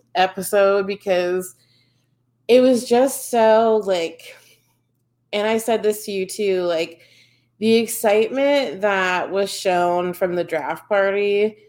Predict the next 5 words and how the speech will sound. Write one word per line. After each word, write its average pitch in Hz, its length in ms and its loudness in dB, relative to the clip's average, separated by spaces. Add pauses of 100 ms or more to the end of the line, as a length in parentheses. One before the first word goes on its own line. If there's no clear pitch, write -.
(380)
is 185 920 2 (440)
the 185 340 -4
culmination 190 1040 0 (140)
of 170 280 -4
just 175 760 -6